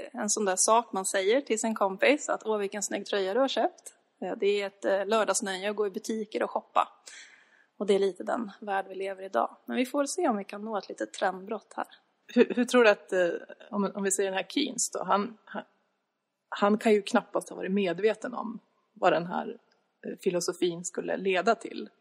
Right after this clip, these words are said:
Speaker 1: Nej, det tror jag inte heller. Alltså, på den tiden så tänkte man inte på miljön på samma sätt som man gör nu. Så jag tror inte man kunde föreställa sig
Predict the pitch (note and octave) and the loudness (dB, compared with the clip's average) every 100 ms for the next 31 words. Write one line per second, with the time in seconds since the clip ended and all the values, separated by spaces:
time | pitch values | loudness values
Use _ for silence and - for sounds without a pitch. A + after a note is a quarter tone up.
0 | _ _ _ - - - _ G#3+ G3 F#3 | _ _ _ -20 -20 -20 _ 4 6 6
1 | F3 F3 - F3+ - F3+ E3 E3+ - G3+ | 2 0 -2 -4 -4 -2 -2 -2 -10 -6
2 | F3 D3+ - - G#3+ - F#3+ G3 F3+ F3+ | -6 -4 -4 -4 -6 -6 -2 0 -2 -4
3 | E3+ D#3+ F#3+ - G3+ F#3+ G#3+ G3 F3+ - | -8 -6 -10 -6 -6 -6 -12 -14 -16 -14
4 | F#3+ E3+ F3+ F3 F3 F#3+ F#3 C3+ - - | -12 -6 -4 -2 -4 -6 -4 -4 -6 -6
5 | - F3+ - - - - A3 G3 F#3+ E3+ | -4 -4 -8 -20 -14 -8 -6 -6 -6 -6
6 | - F3+ G#3 G3 F#3+ - F3 E3 - E3 | -4 -2 -4 -4 -10 -10 -8 -8 -2 -2
7 | D#3+ E3 - F#3+ G3 - F3+ F#3 | 0 -4 -4 -6 -8 -4 -2 -2